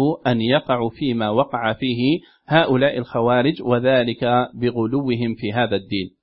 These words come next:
بغلوهم في هذا الدين. وكان من أشد الصحابة حرصاً عليه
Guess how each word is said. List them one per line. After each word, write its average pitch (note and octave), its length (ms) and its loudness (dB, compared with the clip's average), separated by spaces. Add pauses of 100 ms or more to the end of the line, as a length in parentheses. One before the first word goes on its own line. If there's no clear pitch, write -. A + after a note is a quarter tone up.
(400)
بغلوهم A#2+ 840 2 (260)
في D3 180 0
هذا C#3 260 4
الدين. C#3 380 2 (220)
وكان D3+ 1040 6
من B2 200 0
أشد B2 560 -2 (100)
الصحابة B2+ 560 -2 (180)
حرصاً C#3+ 360 0
عليه A#2 640 0